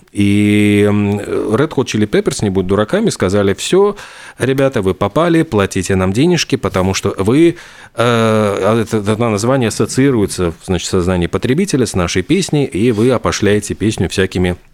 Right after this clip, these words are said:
непристойностями. Вы украли нашу идентичность», — сказал Энтони Кидис, вокалист.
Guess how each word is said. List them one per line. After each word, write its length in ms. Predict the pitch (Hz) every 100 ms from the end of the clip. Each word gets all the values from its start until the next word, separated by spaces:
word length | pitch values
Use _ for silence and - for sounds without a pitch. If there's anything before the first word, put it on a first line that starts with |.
| _ - _ _ - -
непристойностями. 1040 | 98 107 92 107 - 104 92 78 - 87
Вы 160 | 87 139
украли 380 | 117 104 110 98
нашу 320 | 90 92 -
идентичность», — 800 | 101 98 95 110 92 - 73 -
сказал 480 | - 82 85 87 82 - - -
Энтони 480 | 101 92 92 85 82
Кидис, 480 | - 170 156 135
вокалист. 580 | 131 123 123 117 113 -